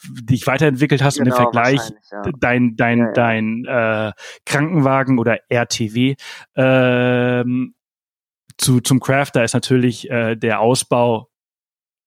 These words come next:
Speaker 1: eine andere Dimension, aber für die damaligen Verhältnisse kann man doch eigentlich sagen,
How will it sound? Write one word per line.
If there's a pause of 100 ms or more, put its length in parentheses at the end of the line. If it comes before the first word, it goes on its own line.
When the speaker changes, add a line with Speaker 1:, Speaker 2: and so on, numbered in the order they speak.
(120)
Speaker 1:
eine
andere
Dimension,
aber
für
die
damaligen
Verhältnisse
kann
man
doch
eigentlich
sagen,